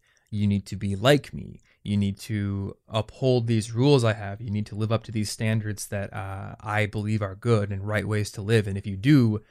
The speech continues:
then you have won my love and my approval. And if you don't, then you will be punished, and I will try to discipline you to change you." So it's, uh,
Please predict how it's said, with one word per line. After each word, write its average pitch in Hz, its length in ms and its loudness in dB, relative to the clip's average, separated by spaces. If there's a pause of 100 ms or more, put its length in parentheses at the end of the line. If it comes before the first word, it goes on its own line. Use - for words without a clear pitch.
(260)
then 95 240 -4
you 101 120 0
have 107 160 -2
won 107 180 4
my 101 140 -2
love 104 260 2
and 98 80 -4
my 98 120 -6
approval. 101 420 -2
And 98 80 -6
if 113 100 -10
you 101 60 -6
don't, 120 340 2
then 98 220 -4
you 95 240 -8
will 98 160 -8
be 101 100 -10
punished, 110 420 -4
and 104 80 -8
I 101 100 -10
will 98 140 -12
try - 180 -12
to - 60 -12
discipline 117 440 -8
you - 180 -12 (220)
to - 100 -20
change 202 380 4
you." 64 240 -14 (720)
So 101 280 0
it's, - 260 -4 (680)
uh, 101 220 -6